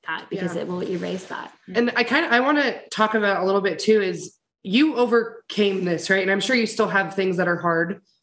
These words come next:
Speaker 3: Um, <clears throat> excuse me. But I mean, I have some athletes right now that are, that are going through this, right? And Nancy, I had you reach out to one of them, but
Speaker 1: Mm-hmm.
Speaker 3: I, um, I know that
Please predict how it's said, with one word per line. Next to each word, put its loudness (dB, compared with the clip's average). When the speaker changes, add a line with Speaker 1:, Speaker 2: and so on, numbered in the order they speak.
Speaker 3:
Um, 2
<clears throat> 4
excuse 0
me. -2
But 2
I 4
mean, 4
I 0
have 0
some -6
athletes -2
right 2
now 2
that 0
are, 0
that 0
are 0
going 2
through -2
this, -8
right? 2
And -2
Nancy, 0
I 4
had 0
you 0
reach 0
out -2
to -2
one 0
of -8
them, -6
but 0
Speaker 1:
Mm-hmm. -14
Speaker 3:
I, 4
um, 0
I 2
know 2
that 0